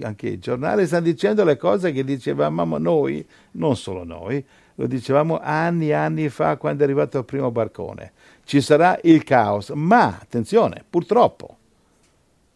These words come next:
le cose peggioreranno, va bene?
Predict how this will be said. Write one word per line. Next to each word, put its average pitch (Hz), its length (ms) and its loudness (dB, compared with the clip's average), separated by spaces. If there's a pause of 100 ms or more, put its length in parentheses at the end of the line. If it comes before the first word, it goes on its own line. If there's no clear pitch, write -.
(380)
le 104 180 -4
cose 101 320 -10
peggioreranno, 90 840 -16 (1040)
va 92 80 -20
bene? 92 340 -14